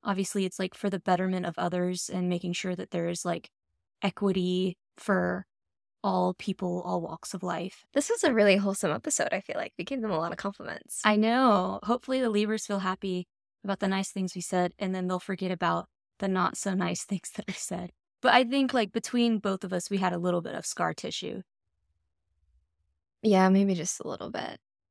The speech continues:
Speaker 1: But
Speaker 2: I
Speaker 1: I
Speaker 2: think you more
Speaker 1: mean,
Speaker 2: than me, but
Speaker 1: yeah, but that was, like, literally one person.
Speaker 2: Yeah.
Speaker 1: Yeah.
Speaker 2: Mine is just observing all these behaviors of people that I work with
Speaker 1: That
Speaker 2: and
Speaker 1: was just,
Speaker 2: being
Speaker 1: like,
Speaker 2: like,
Speaker 1: a
Speaker 2: "Hmm."
Speaker 1: major friendship that was ended.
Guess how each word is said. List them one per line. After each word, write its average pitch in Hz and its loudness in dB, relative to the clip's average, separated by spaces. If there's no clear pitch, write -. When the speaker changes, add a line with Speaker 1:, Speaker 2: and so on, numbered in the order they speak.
Speaker 1:
But 214 4
Speaker 2:
I 233 10
Speaker 1:
I - 10
Speaker 2:
think 233 10
you 208 8
more 165 6
Speaker 1:
mean, 156 4
Speaker 2:
than 151 0
me, 151 -4
but 180 8
Speaker 1:
yeah, 185 8
but 208 2
that 254 6
was, 277 0
like, 214 6
literally 233 4
one 185 -2
person. - -10
Speaker 2:
Yeah. 170 -2
Speaker 1:
Yeah. 185 0
Speaker 2:
Mine 226 6
is 220 4
just 185 0
observing 180 -2
all - -4
these - -6
behaviors - -6
of - -8
people - -6
that - -4
I - -2
work - -8
with - -2
Speaker 1:
That 220 4
Speaker 2:
and 226 0
Speaker 1:
was 220 -2
just, 226 0
Speaker 2:
being 202 -4
Speaker 1:
like, 214 0
Speaker 2:
like, - 2
Speaker 1:
a 196 2
Speaker 2:
"Hmm." 233 6
Speaker 1:
major 185 2
friendship 170 -6
that 170 -6
was 175 -6
ended. - -8